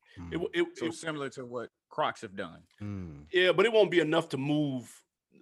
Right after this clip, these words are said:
Speaker 1: It won't be enough to scare Nike, though. Like, they're in a position. Nike's the same people who, who told Kanye he can walk 'cause they didn't wanna give him ownership or percentage. You know what I'm saying? They'll do the same thing for anybody else.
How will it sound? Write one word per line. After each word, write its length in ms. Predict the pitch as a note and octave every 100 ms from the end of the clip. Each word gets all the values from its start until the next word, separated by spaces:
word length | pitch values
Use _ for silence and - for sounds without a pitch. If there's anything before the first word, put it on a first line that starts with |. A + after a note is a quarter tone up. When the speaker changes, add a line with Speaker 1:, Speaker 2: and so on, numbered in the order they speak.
| -
Speaker 1:
It 80 | D#3
won't 180 | F3+
be 80 | D3+
enough 200 | D3 C#3+
to 80 | A#2+
scare 360 | - - C3+ A#2
Nike, 380 | A#2+ B2 A#2+
though. 360 | A2 G2 G#2+ - -
Like, 300 | C3 A#2+ A#2+
they're 160 | F3
in 80 | F#3+
a 60 | D3+
position. 480 | C#3+ C3 C#3 C#3 - - -
Nike's 380 | D#3 A#3 A3+ D#3
the 80 | D#3
same 260 | F3 E3
people 340 | F#3+ E3+ D#3 C3+
who, 320 | D3 C#3 C3 _ -
who 160 | C#3 C3
told 300 | - D3+ D3
Kanye 340 | D#3 C#3+ E3
he 140 | D3+ E3
can 240 | A#2 A2
walk 340 | C3 C3 - - _ _
'cause 120 | D3+
they 140 | C#3 D3+
didn't 120 | C#3
wanna 160 | C#3 B2+
give 240 | C#3 C3
him 360 | C#3 B2+ A#2+ A#2+ _ _ _ -
ownership 480 | D3 C#3 C3 D#3 C3+
or 80 | C3
percentage. 680 | A#2+ - D3 C3+ A2+ A#2 -
You 80 | D3+
know 60 | D3+
what 60 |
I'm 60 | D3
saying? 280 | D#3 C#3+ C#3
They'll 120 | D3+
do 120 | D#3+
the 80 | C#3+
same 280 | - D3 C#3+
thing 160 | C#3
for 80 | B2+
anybody 440 | A#2 C#3 B2 A#2+ B2
else. 280 | A#2 G#2+